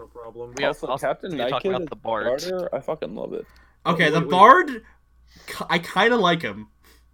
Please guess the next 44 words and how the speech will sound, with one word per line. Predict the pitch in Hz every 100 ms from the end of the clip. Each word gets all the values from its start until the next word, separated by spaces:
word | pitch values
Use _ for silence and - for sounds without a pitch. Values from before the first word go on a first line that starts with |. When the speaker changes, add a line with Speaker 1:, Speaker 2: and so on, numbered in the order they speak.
| _ _ _ _ - - _ _
Speaker 2:
I | 139
like | 180 196
him |
as | 156
a | 101
one | 104
of. | 110 - - _ _ -
Speaker 4:
I, | 165 180
I | 170
would | 180 185
also | 196 190
like | 170 156
him | 160
as | 143
a | 131
one | 120 101
of. | 95 -
I | 123
might | 151 156
run | 143
him | 139
as | 127
a |
one | 120 107
of. | 95 101 - _ _ _ - _ _ _
Speaker 2:
Run | 135 147
him |
as | 151
a |
one | 135 127
of, | 127 123
take | - 120
out, | 117 110
like, | 104 - -
a | 110
Cutlass. | - 113 - 120 - - - - _ _ _ _ _ _ _ _
Speaker 4:
Yeah, | 127 117 107 101 117
maybe | 117
take | 117 113
out | 107
our |
Speaker 3:
Mm-hmm. | 107
Speaker 4:
Cutlass. | 101 98 101 - _ - - _ _ _ - - - - - - - _ _ -
Maybe. | 117 101 101 110